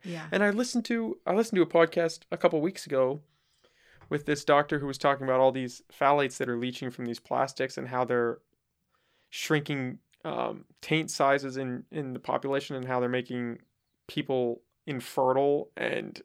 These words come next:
Speaker 2: decreasing sperm counts and testosterone in both men and women.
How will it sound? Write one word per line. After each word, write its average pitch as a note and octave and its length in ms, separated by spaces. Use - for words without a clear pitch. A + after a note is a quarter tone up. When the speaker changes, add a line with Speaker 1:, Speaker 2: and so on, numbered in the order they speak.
Speaker 2:
decreasing C3 500
sperm C3+ 340
counts C3 520
and B2 220
testosterone C3 680
in B2 80
both B2+ 220
men B2 360
and C3 300
women. A#2+ 360